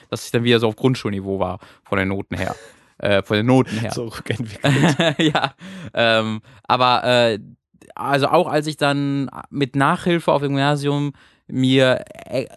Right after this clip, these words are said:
Speaker 1: ganz, ganz, ganz, ganz genau diese Sachen angeguckt habe, wie Geometrie, ähm, st-, was für eine, was für eine Form ist diese,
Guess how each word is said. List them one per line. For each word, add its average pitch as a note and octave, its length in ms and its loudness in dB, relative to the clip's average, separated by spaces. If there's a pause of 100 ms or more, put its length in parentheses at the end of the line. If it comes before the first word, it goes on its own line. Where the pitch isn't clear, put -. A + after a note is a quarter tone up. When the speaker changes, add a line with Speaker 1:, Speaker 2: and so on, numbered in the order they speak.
(120)
Speaker 1:
ganz, F#3+ 540 -2
ganz, E3 320 0
ganz, D#3+ 240 0
ganz D#3 260 0
genau D3+ 280 0
diese C3 140 -4
Sachen C#3 200 0
angeguckt C#3+ 360 -2
habe, C3+ 300 2
wie C#3+ 200 -6
Geometrie, C#3 840 0 (440)
ähm, A2+ 640 2 (400)
st-, - 200 -12 (120)
was C#2+ 280 -2
für - 120 0
eine, C3+ 220 2
was C3 160 0
für C3+ 120 2
eine B2+ 400 4
Form C#3+ 500 4
ist - 240 -6
diese, C3 720 0